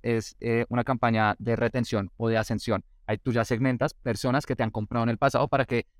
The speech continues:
te sigan comprando, porque al final, eh, la clave del marketing es no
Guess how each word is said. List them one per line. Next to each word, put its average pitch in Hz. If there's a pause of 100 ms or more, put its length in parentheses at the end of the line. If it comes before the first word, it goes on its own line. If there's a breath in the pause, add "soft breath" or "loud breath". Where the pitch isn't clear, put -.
te 123
sigan 113
comprando, 135
porque 117
al 110
final, 107 (440)
eh, 120
la 127
clave 135
del 143
marketing 127
es 117
no 110